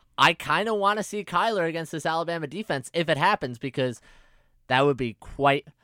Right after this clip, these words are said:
something with this man's ability and hit, the way he plays the game. It's hard to follow up in the footsteps of Baker Mayfield. I don't know how he could have possibly done better. He's having an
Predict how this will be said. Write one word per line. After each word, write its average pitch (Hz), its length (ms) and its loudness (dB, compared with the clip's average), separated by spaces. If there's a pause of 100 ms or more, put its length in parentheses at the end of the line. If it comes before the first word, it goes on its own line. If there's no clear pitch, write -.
something 113 500 -2
with 107 140 -8
this 123 200 -6
man's 143 220 0
ability 131 520 0 (260)
and 117 140 -2
hit, 135 140 -2
the 123 80 0
way 143 200 4
he 151 180 -2
plays 147 380 0
the 139 80 -6
game. 139 380 0 (560)
It's 151 140 -2
hard 185 200 6
to 180 60 0
follow 170 340 2
up 165 140 -2
in 147 60 -8
the 131 80 -6
footsteps 156 520 -6
of 139 60 -14
Baker 156 200 -2
Mayfield. 185 520 -2 (520)
I 160 140 8
don't 160 160 4
know 156 160 4
how 131 240 4
he 131 100 0
could 123 200 -4
have 110 100 -8
possibly 113 460 -2
done 104 180 -6
better. 104 240 -4
He's 127 240 -6
having 117 300 0
an 101 100 -10